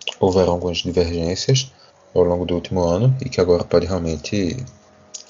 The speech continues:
se encaminhar novamente pro, pro que o Bolsonaro quer.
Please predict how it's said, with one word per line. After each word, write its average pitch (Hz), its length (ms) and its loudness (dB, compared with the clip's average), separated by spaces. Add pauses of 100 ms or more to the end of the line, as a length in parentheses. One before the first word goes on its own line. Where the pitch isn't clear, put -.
(600)
se - 220 -4
encaminhar 104 460 2
novamente 98 500 0
pro, 92 520 -2 (580)
pro 151 180 4
que - 120 -2
o 120 40 4
Bolsonaro 107 560 -2
quer. - 240 -8